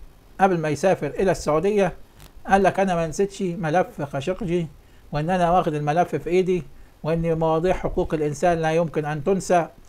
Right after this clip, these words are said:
وعايز يقول لهم: "أنا ماسك العصا والجزرة، هت-، ت-، تعملوا اللي أنا عايزه، أهلًا وسهلًا، مش هتعملوا، وهنطلع الموضوع من ال-،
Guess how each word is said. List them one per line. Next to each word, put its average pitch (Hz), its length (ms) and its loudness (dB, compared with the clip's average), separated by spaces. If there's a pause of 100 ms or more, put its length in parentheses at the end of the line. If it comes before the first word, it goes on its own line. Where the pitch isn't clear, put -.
(320)
وعايز 180 280 6
يقول 165 180 4
لهم: 180 200 4
"أنا 165 140 2
ماسك 185 280 -2
العصا 175 500 0 (160)
والجزرة، 156 560 -2 (400)
هت-، 151 220 2
ت-، 175 220 4 (140)
تعملوا 170 340 4
اللي 165 120 4
أنا 175 120 0
عايزه، 175 480 2 (480)
أهلًا 165 300 4
وسهلًا، 180 500 4 (280)
مش 165 180 0
هتعملوا، 170 520 4
وهنطلع 165 420 4
الموضوع 156 460 2
من 165 200 -2
ال-، 139 420 -4